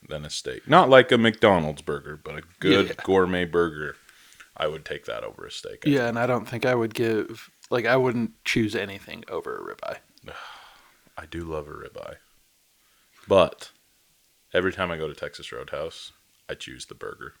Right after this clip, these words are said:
Speaker 2: Well, that's because you're at Texas Roadhouse and you shouldn't eat their steaks.
Speaker 1: <laughs>
Speaker 2: The burgers probably are better there.
Speaker 1: That's true. That is actually very true.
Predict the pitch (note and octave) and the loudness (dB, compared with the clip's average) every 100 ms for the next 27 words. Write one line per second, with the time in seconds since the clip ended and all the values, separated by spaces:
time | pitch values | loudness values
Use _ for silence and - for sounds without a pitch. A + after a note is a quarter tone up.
0 | _ - G#2+ G#2+ - A#2+ A2 G2 - G#2+ | _ -16 -14 -12 -6 -6 -4 -8 -10 -12
1 | - - - D2+ - - - B2 A#2 B2 | -10 -10 -8 -8 -8 -6 -6 -6 -6 -4
2 | - - C3 - - F3 - - - - | -4 -2 -4 -8 -2 -2 0 -4 0 2
3 | A#3 F3 - - - - E3 F3 E3+ F3 | 2 0 4 4 6 4 8 10 12 10
4 | - - C#3+ C3 C3 B2 A#2 A#2 G#3+ B2 | 8 4 6 8 6 6 4 2 4 4
5 | B2+ D3 A2+ - - D3+ - E3+ G2+ G#2 | 6 6 4 0 2 2 4 4 4 6
6 | G2 F#2+ F2 - F2+ E2 D#2+ D2+ - E2+ | 6 6 4 4 0 2 2 2 -2 -8
7 | F2 | -10